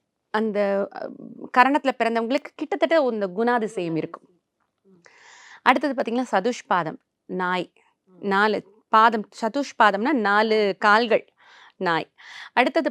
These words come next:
பார்த்தீங்கன்னா உங்களுக்கு வந்து, ம், சகுனி, சதுஷ்பாஸ்-, சதுஷ்பாதம், நாகவம். நாகவம்னா உங்களுக்கு தெரியும்,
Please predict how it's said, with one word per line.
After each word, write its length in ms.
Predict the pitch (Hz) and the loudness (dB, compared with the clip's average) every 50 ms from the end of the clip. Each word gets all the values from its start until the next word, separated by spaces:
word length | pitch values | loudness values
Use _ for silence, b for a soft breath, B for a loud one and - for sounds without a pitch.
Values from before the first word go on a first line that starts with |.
| - | -2
பார்த்தீங்கன்னா 520 | - 214 190 - - 180 180 185 185 214 285 392 | -2 -2 -2 -2 -6 -10 -10 -8 -6 -6 -4 -4
உங்களுக்கு 440 | 381 311 240 196 180 170 - - 175 | -4 -4 -4 -4 -6 -8 -8 -8 -8
வந்து, 280 | 165 165 175 196 269 370 403 370 277 220 180 160 156 | -8 -8 -8 -6 -6 -4 -4 -2 -2 -2 -4 -4 -6
ம், 180 | 147 147 147 147 B B B B B B B - - - | -8 -10 -12 -14 B B B B B B B -20 -20 -18
சகுனி, 540 | - - - 214 202 208 214 262 269 302 381 494 - _ _ - | -6 0 0 2 2 2 0 0 2 2 0 0 -4 _ _ -10
சதுஷ்பாஸ்-, 760 | - - 180 170 220 226 - - - 226 220 220 208 - - - - 190 180 175 - | -6 -6 -2 -2 -4 -4 -4 -2 0 0 0 0 -2 -8 -12 -12 -12 -12 -12 -8 -6
சதுஷ்பாதம், 680 | 185 175 202 233 - - - 254 240 247 254 359 349 | -4 -4 -4 -6 -8 -4 -2 -2 0 0 0 -2 -2
நாகவம். 560 | 233 196 190 190 208 240 220 240 202 165 - - _ - | 0 0 2 2 0 0 0 -2 -4 -4 -8 -10 _ -6
நாகவம்னா 520 | 190 202 220 247 247 269 247 220 214 254 320 | -4 -2 -2 0 0 -2 -4 -4 -4 -4 -4
உங்களுக்கு 240 | 262 202 175 - - | -4 -4 -6 -8 -8
தெரியும், 300 | - 165 190 233 247 | -8 -6 -6 -6 -8